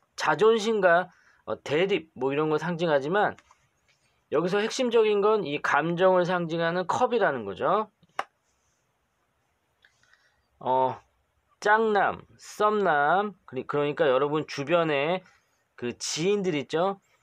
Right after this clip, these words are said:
지인들이 많이 많이 늘어날 것이고 여러분들하고 좋은 관계를, 어,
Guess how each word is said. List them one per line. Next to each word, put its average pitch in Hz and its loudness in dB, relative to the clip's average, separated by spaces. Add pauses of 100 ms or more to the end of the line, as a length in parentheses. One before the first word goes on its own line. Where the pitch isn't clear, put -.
(300)
지인들이 185 -2 (120)
많이 156 0
많이 165 0
늘어날 151 -2
것이고 131 -4
여러분들하고 127 -2 (340)
좋은 151 -4
관계를, 135 -2 (540)
어, 110 -4